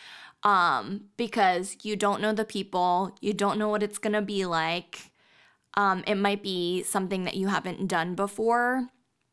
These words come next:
and it is a little bit overwhelming, but I have consistently across the board had people say, "Group therapy has been one of the best things that I've done." And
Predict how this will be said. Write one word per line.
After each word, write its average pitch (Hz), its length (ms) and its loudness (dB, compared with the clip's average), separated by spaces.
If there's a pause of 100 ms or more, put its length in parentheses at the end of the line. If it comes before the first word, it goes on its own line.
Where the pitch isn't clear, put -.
(340)
and 269 120 4
it - 160 2
is 226 160 4
a 240 80 4
little 214 280 2
bit 196 240 0
overwhelming, 185 840 2
but 196 220 2
I 208 500 2
have 190 220 -4
consistently 208 1080 0 (400)
across 190 420 2
the 196 120 0
board 185 580 2 (360)
had 190 260 2
people 196 480 0
say, 180 840 2 (920)
"Group 233 280 4
therapy 202 420 0
has 185 180 -2
been 180 240 0
one 170 140 -2
of 160 120 -2
the - 100 0
best - 320 -2
things 139 400 -6
that - 140 -2
I've 127 240 -4
done." 185 640 -2 (160)
And 180 840 0